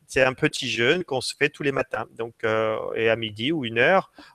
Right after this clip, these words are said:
on mange, euh, un repas équilibré, donc, euh, crudité variée,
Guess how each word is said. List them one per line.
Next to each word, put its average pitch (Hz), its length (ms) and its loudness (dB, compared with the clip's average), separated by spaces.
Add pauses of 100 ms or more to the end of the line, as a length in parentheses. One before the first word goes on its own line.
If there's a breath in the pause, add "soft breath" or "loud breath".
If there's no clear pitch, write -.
on 127 120 -6
mange, 135 420 2
euh, 110 400 4
un 113 120 2
repas 113 300 -2
équilibré, 101 600 -4
donc, 117 300 -10
euh, 107 180 -4
crudité 120 400 -6
variée, 107 560 2